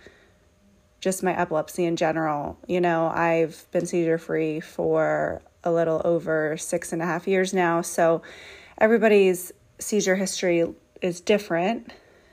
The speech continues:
and I am very fortunate that I have been seizure-free for this long. So I really want to lead from the front and share just some tips.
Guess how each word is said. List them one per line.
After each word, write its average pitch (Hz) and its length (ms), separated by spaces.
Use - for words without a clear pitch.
and 170 500
I 170 120
am 170 200
very 170 240
fortunate 175 720
that 160 360
I - 100
have 185 380
been 175 380
seizure-free 170 640
for 156 560
this 165 320
long. 156 560
So 208 300
I - 100
really 220 320
want 220 280
to 185 140
lead 180 300
from 165 220
the 156 80
front 165 460
and 170 220
share 165 680
just 202 200
some 185 180
tips. - 540